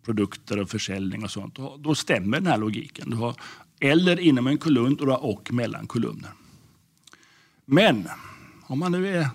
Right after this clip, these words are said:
till exempel läkare eller i medicin, så vill man veta, ja, den här patienten, har han tagit både den och den medicin, eller haft både den och den sjukdomen, eller som i covid-fallen. Har man fått en och, har man tagit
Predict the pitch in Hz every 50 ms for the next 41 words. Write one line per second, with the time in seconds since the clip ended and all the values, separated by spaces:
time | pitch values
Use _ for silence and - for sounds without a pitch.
0 | - _ - - 254 190 - - 110 95 - - - 95 87 - - - - -
1 | - - 151 185 185 147 - - 127 151 202 226 208 180 139 127 135 156 139 131
2 | 151 175 175 - - 240 262 202 - 156 - - - - - - - - - -
3 | - - - - - - - - - - - - 135 143 165 180 180 196 190 170
4 | - - - 156 147 147 127 113 135 165 170 180 175 175 180 175 160 170 170 160
5 | - - 170 151 - - 175 156 160 160 - 131 120 151 160 151 - 165 160 151
6 | 143 151 - 170 165 160 143 123 131 165 190 196 185 - - 170 202 - - -
7 | - 160 139 143 135 127 127 127 135 123 - - 120 95 98 95 95 101 113 120
8 | 113 117 131 127 123 160 156 147 147 151 127 143 139 160 180 165 139 143 170 226
9 | - - - - 156 131 120 - - - 139 131 - - 110 98 87 87 92 -
10 | - - - - - - - - _ - 175 180 147 - - 175 175 165 - 196
11 | 175 131 110 95 - - 98 95 - - 101 104 - - - - - - - -
12 | - - - 180 185 160 - - 180 170 175 - - - 156 160 180 202 196 170
13 | 180 165 143 - - - - - - 170 175 185 165 151 - - 165 156 151 139
14 | 139